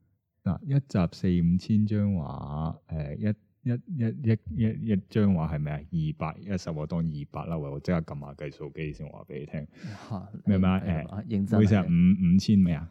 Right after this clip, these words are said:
Speaker 2: 四千至五千張畫，
Speaker 1: 我當
Speaker 2: 四千至五千張畫。
Speaker 1: 五千乘以二百啦，二百係，唔係喎，二百，
Speaker 2: 二百yen。
Speaker 1: 二百yen 係等於六十喎，係嘛？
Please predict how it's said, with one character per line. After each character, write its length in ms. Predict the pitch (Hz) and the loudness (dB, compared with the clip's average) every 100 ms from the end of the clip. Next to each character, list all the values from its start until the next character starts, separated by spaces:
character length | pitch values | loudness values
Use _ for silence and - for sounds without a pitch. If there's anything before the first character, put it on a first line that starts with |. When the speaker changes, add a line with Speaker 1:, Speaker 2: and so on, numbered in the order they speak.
| - - - - | -16 -20 -16 -10
Speaker 2:
四 200 | 107 110 | -8 -10
千 320 | - 135 131 | -10 -8 -6
至 120 | 113 | -6
五 120 | 92 | -8
千 240 | 90 110 107 | -8 -6 -6
張 240 | 107 98 | -2 0
畫， 220 | 95 90 | 2 2
Speaker 1:
我 60 | 92 | 4
當 100 | 92 | 6
Speaker 2:
四 60 | 92 | 8
千 120 | 95 | 8
至 120 | 107 | 8
五 20 | 95 | 8
千 20 | 95 98 98 | 8 8 8
張 200 | 92 92 | 8 8
畫。 120 | 80 | 4
Speaker 1:
五 40 | 82 | 2
千 280 | - 98 | 4 4
乘 200 | 98 - 71 | 4 0 -4
以 440 | 73 78 78 73 73 | -2 -2 0 -2 -2
二 120 | 76 | -4
百 80 | 87 | 0
啦， 260 | 85 78 76 - - _ _ _ _ | 0 0 -4 -10 -16 _ _ _ _
二 60 | 104 98 | 4 6
百 120 | 90 | 4
係， 360 | 92 85 80 87 | 0 0 0 -2
唔 60 | - | -2
係 100 | 85 | 2
喎， 360 | 87 95 87 85 | 4 4 2 0
二 40 | |
百， 80 | 92 | 0
Speaker 2:
二 80 | 92 | -2
百 60 | |
yen。 140 | 110 123 - _ | -4 -6 -12 _
Speaker 1:
二 140 | 107 | 4
百 100 | 98 | 4
yen 180 | 107 117 | 4 4
係 80 | 101 | 4
等 100 | 82 | 4
於 200 | 87 80 - | 4 2 0
六 160 | - - | -8 -8
十 120 | - | -8
喎， 60 | - | -8
係 420 | 73 - - - | -10 -12 -16 -16
嘛？ 100 | - | -16